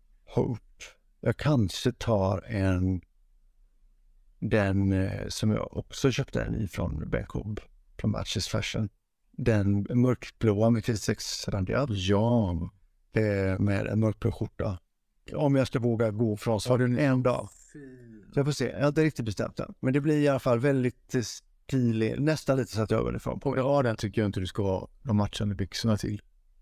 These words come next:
Speaker 1: Vi får se.
Speaker 2: Jag tycker du ska ha den här kavajen och den blåa skjortan du sa.
Speaker 1: Mm, vi får se.
Speaker 2: Men jag menar inte att du ska vara naken under
Speaker 1: Nej,
Speaker 2: typ.
Speaker 1: vi får se.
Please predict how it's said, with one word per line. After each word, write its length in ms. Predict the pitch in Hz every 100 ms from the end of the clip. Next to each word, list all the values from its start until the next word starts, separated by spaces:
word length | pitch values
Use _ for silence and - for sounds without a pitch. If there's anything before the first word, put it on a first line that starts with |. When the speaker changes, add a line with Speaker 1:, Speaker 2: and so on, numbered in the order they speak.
| -
Speaker 1:
Vi 80 |
får 160 | 131 156
se. 200 | 139 - - _ _
Speaker 2:
Jag 100 | -
tycker 120 | 110 117
du 60 |
ska 120 | 107 117
ha 220 | 110 110
den 120 | 110
här 120 | 98
kavajen 420 | 90 101 98 92 101
och 80 | 98
den 200 | 104 95
blåa 220 | 104 90
skjortan 360 | 104 - 98
du 60 | 104
sa. 260 | 104 - - _ _
Speaker 1:
Mm, 200 | 113 113 -
vi 140 | 127
får 120 | 120
se. 180 | 117 - - _ _ _ - _ _ -
Speaker 2:
Men 100 | -
jag 80 | 104
menar 120 | 104
inte 120 | 104
att 60 | 92
du 60 | 92
ska 100 | -
vara 120 | 98
naken 400 | 98 92 92 123
under 160 | 101 120
Speaker 1:
Nej, 80 | 123
Speaker 2:
typ. 200 | - 131
Speaker 1:
vi 100 | 131
får 120 | 135
se. 220 | - -